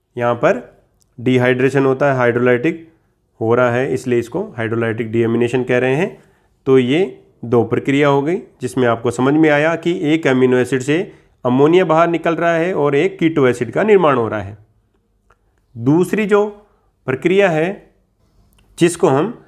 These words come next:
ट्रांसएमिनेशन कहते हैं, उसको हम समझते हैं। देखो, शब्द हमेशा आपको सब चीज़ बता देता है, बस आपको थोड़ा सा ध्यान में रखना है। ट्रांसएमिनेशन,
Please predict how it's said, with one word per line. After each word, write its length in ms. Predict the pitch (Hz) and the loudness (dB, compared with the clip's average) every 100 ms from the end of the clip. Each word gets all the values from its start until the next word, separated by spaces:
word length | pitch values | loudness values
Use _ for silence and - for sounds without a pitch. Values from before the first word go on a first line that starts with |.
| _ _ - | _ _ -4
ट्रांसएमिनेशन 800 | 160 185 196 190 151 135 131 127 113 | 2 4 4 2 0 2 0 0 -6
कहते 280 | 110 107 | -8 -8
हैं, 160 | 120 - - _ _ - | -8 -8 -14 _ _ -4
उसको 300 | 175 175 180 | -4 -2 -2
हम 160 | 131 | -2
समझते 380 | 120 110 104 - | -2 -4 -4 -8
हैं। 220 | 101 113 - _ _ | -12 -12 -20 _ _
देखो, 260 | 160 175 202 | -6 0 -2
शब्द 440 | 131 - 160 196 233 185 | 0 -2 -2 -2 -6 -4
हमेशा 360 | 165 170 170 175 - - - | -2 0 0 -2 -4 -8 -2
आपको 360 | 139 151 151 185 | 0 0 -2 -4
सब 180 | 165 160 | -2 -2
चीज़ 200 | 180 156 | -2 -2
बता 240 | 123 143 | -2 0
देता 300 | 143 120 120 | -2 -2 -4
है, 240 | 117 202 - _ - | -6 -10 -16 _ -4
बस 140 | 156 | 0
आपको 280 | 185 185 220 | 2 2 0
थोड़ा 240 | 202 202 202 | 0 0 0
सा 120 | 214 | -2
ध्यान 260 | 156 131 135 | 0 0 0
में 100 | 123 | -2
रखना 240 | 110 113 | -4 -10
है। 200 | 107 107 _ _ _ _ - | -12 -14 _ _ _ _ 0
ट्रांसएमिनेशन, 1000 | 170 202 214 214 135 127 113 107 110 | 4 4 2 -2 0 0 -2 -4 -8